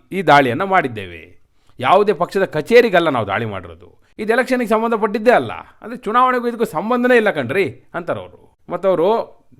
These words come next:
ಡೈರೆಕ್ಟ್ ಆಗಿ ವೆಸ್ಟ್ ಬೆಂಗಾಲ್ ಚೀಫ್ ಮಿನಿಸ್ಟರ್ ಮಮತಾ ಬ್ಯಾನರ್ಜಿ ಅವ್ರ ಮೇಲೆ ಆಪಾದನೆ ಮಾಡಿದ್ದಾರೆ, ನಮ್ಮ ತನಿಖೆಗೆ ಅಡ್ಡಿ ಮಾಡಿದ್ದಾರೆ ಅಂತ ಹೇಳಿ.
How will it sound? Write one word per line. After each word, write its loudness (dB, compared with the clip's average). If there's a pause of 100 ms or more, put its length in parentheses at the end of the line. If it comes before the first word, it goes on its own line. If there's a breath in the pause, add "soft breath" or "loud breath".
ಡೈರೆಕ್ಟ್ 0
ಆಗಿ 0
ವೆಸ್ಟ್ -4
ಬೆಂಗಾಲ್ 0
ಚೀಫ್ -6
ಮಿನಿಸ್ಟರ್ -8
ಮಮತಾ -2
ಬ್ಯಾನರ್ಜಿ -2
ಅವ್ರ -2
ಮೇಲೆ -2
ಆಪಾದನೆ -4
ಮಾಡಿದ್ದಾರೆ, -2
ನಮ್ಮ 0
ತನಿಖೆಗೆ -2
ಅಡ್ಡಿ 2
ಮಾಡಿದ್ದಾರೆ 2
ಅಂತ -6
ಹೇಳಿ. -20